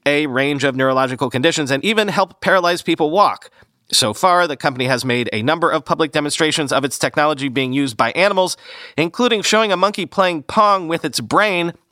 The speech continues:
and another typing on a computer using an implant.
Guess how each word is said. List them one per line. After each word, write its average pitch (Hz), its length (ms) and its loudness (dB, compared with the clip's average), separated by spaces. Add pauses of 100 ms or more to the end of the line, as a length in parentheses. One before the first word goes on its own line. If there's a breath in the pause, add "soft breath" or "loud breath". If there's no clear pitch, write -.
(120)
and 135 160 0
another 175 300 2
typing 151 340 -2
on 139 160 0
a 135 60 -2
computer 131 500 -2 (360 loud breath)
using 110 280 -2
an 113 100 -2
implant. 170 680 -2